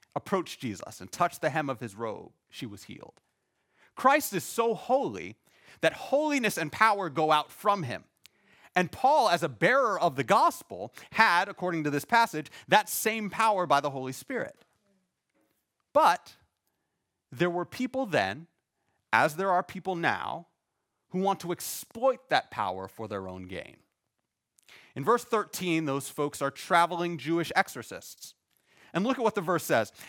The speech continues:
"Some of the itinerant Jewish exorcists undertook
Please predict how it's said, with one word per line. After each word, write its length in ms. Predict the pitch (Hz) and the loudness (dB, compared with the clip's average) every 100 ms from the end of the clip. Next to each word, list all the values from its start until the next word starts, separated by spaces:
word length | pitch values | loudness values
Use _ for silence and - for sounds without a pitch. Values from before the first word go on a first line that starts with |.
| - - | -20 -8
"Some 400 | - - 240 311 | -2 4 4 4
of 140 | 254 | 0
the 120 | 214 | 4
itinerant 580 | 190 170 - 220 214 165 | 4 4 -2 0 0 -2
Jewish 340 | 127 175 165 - | -2 -2 0 2
exorcists 540 | 180 - 147 120 120 - | 2 2 -6 -4 -2 0
undertook 540 | 208 220 - 160 | 0 0 -2 -4